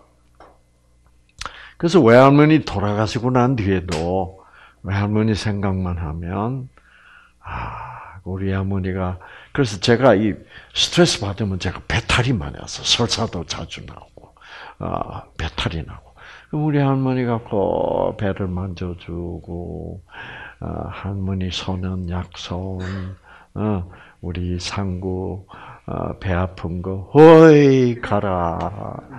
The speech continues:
크. 그 모든 게 외할머니는 진심이야.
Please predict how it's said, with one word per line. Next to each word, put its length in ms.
크. 80
그 100
모든 640
게 100
외할머니는 920
진심이야. 1120